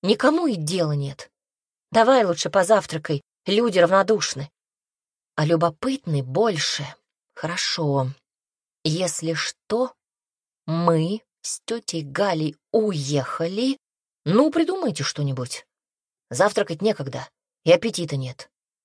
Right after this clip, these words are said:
Я вышла в подъезд, закрыв за собой дверь. Спускаясь с четвертого этажа по ступенькам, думала о том, что вот только вчера я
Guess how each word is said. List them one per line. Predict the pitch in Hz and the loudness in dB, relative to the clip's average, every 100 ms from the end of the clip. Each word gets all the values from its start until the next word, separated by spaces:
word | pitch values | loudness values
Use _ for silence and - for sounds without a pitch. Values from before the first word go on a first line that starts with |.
| _ _ - | _ _ -6
Я | 202 269 | 4 4
вышла | 220 220 190 | 4 -4 -6
в | 180 | -6
подъезд, | - 165 180 220 - - _ - | -4 -4 -6 -10 -12 -14 _ -8
закрыв | 147 170 202 196 | -6 -4 -4 -6
за | 165 | -4
собой | 170 160 165 | -4 -4 -4
дверь. | 151 143 143 _ _ _ _ _ _ _ _ | -6 -8 -12 _ _ _ _ _ _ _ _
Спускаясь | - 139 139 - 247 214 | -8 -6 -4 -4 -4 -4
с | |
четвертого | - - 226 226 196 180 | -8 -8 -6 -6 -6 -4
этажа | - 165 175 220 214 | -4 -6 -6 -6 -4
по | 180 | -6
ступенькам, | 160 175 156 240 233 - 170 143 _ _ - | -6 -10 -8 -8 -6 0 0 0 _ _ -10
думала | 143 208 208 185 | -4 -2 -2 -4
о | - 170 | -6 -10
том, | - 214 | -8 -8
что | 190 - 160 | -8 -8 -4
вот | 175 214 - | -2 -2 -4
только | 208 214 185 196 | -4 -4 -4 -14
вчера | - - 190 180 175 | -10 -10 -8 -8 -8
я | 156 151 | -6 -6